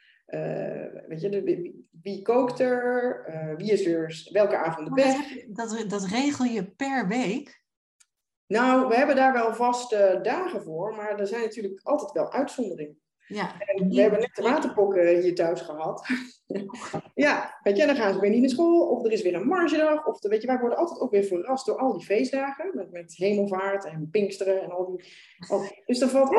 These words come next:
Speaker 1: altijd, ja.
Speaker 2: herkenbaar.
Speaker 1: <laughs> Dus wij zijn gewoon, ja, er valt altijd wel wat te vergaderen. Ja, en dan moeten we het hebben over de zomervakanties en over de weekenden, en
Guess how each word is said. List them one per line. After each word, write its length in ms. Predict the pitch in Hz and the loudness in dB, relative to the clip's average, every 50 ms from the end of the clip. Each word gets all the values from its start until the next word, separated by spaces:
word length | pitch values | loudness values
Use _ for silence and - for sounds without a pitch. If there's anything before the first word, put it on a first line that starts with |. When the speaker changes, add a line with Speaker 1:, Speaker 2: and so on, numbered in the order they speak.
| 381 - | 6 6
Speaker 1:
altijd, 320 | 302 262 254 262 285 285 | 4 0 2 2 2 4
ja. 80 | 269 294 | 6 6
Speaker 2:
herkenbaar. 600 | 269 - 175 170 165 165 165 170 185 185 - - _ _ _ - - | 6 6 4 2 0 0 0 -2 -2 -4 -8 -16 _ _ _ -20 -2
Speaker 1:
<laughs> 460 | - 247 370 392 311 - - - - - | 2 4 6 6 6 4 2 -2 -4 -2
Dus 80 | 262 262 | 2 4
wij 140 | 311 311 | 4 4
zijn 220 | 277 311 330 349 311 | 4 4 4 2 2
gewoon, 180 | 269 302 269 - | 2 2 2 4
ja, 180 | 339 330 233 | 2 2 4
er 80 | 240 262 | 2 4
valt 160 | 269 339 339 | 2 2 4
altijd 180 | - 370 339 277 | 4 4 4 4
wel 80 | 254 | 2
wat 180 | 214 202 - - | 2 2 0 -2
te 60 | - - | -8 -8
vergaderen. 540 | - 233 320 339 302 233 180 160 - - - | -6 -4 -4 -2 -4 -4 -6 -8 -12 -12 -4
Ja, 300 | - 262 254 - - - - | -2 -2 -2 -2 -4 -6 -6
en 80 | 202 | -4
dan 100 | 214 196 | -2 -2
moeten 180 | 190 175 - - | -2 -4 -6 -8
we 60 | - | -12
het 80 | - 156 | -10 -8
hebben 160 | 143 - 113 | -6 -4 -4
over 120 | 156 160 165 | -6 -6 -6
de 60 | 196 | -2
zomervakanties 960 | 214 262 254 254 247 254 254 240 233 226 240 - - 226 220 214 - - - | 0 2 4 4 2 2 -2 -4 -4 -4 -6 -6 -6 -8 -8 -8 -10 -8 -6
en 160 | - - 160 - | -6 -4 -4 -4
over 140 | 151 156 | -4 -4
de 60 | 190 214 | 0 2
weekenden, 720 | 262 247 240 226 220 220 214 208 208 202 202 208 208 - | 2 2 4 2 0 2 2 2 2 2 2 2 0 -2
en 220 | - - - - | -4 -10 -16 -20